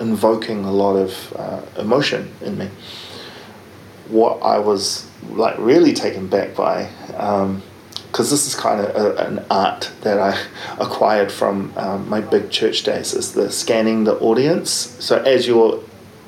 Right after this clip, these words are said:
feeling stuff and as you're, um, being taken somewhere, uh, it's the old, like, look and see if other people are resonating. And yeah, to my surprise, everybody was feeling it.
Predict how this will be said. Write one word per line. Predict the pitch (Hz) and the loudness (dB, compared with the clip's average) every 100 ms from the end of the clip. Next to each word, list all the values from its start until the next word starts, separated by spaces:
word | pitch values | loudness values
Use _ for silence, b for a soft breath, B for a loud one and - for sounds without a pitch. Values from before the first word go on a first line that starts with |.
| - | -14
feeling | - 139 135 131 123 | 0 4 4 4 2
stuff | 120 123 113 - | 0 0 0 0
and | 107 | -2
as | 110 113 | 0 4
you're, | 110 110 110 B B B B | 4 4 0 B B B B
um, | 117 104 107 101 | 0 2 2 2
being | 117 113 110 104 - - | 2 4 2 2 -2 -12
taken | - 123 123 123 110 110 110 | -4 2 2 4 2 2 -2
somewhere, | - 107 107 101 98 98 B B B | 0 0 2 2 0 -6 B B B
uh, | - - | -2 -2
it's | - - | -2 0
the | 107 | 4
old, | 104 101 101 | 4 4 2
like, | - - | 0 -2
look | 110 107 - | 0 0 0
and | 104 98 | -2 0
see | - 104 | 2 2
if | 98 - | 2 -2
other | 107 107 | 0 0
people | 120 120 113 | 0 0 2
are | 104 | 4
resonating. | 110 107 113 113 147 214 - B B B B B - - - - | 4 4 2 2 2 0 -4 B B B B B -20 -20 -8 0
And | 127 123 | 2 2
yeah, | 131 220 175 - - | 2 2 0 -4 -10
to | - 117 | -6 -2
my | 131 | -2
surprise, | 139 - - 190 147 - - - | 0 -2 0 2 0 -4 -12 -10
everybody | 117 117 131 131 131 127 123 120 - - - - - | -6 -4 0 4 4 4 2 -2 -10 -20 -20 -20 -8
was | 107 110 104 98 - | -2 2 2 0 -6
feeling | - - 123 165 175 101 | -8 -4 2 4 4 0
it. | - | -6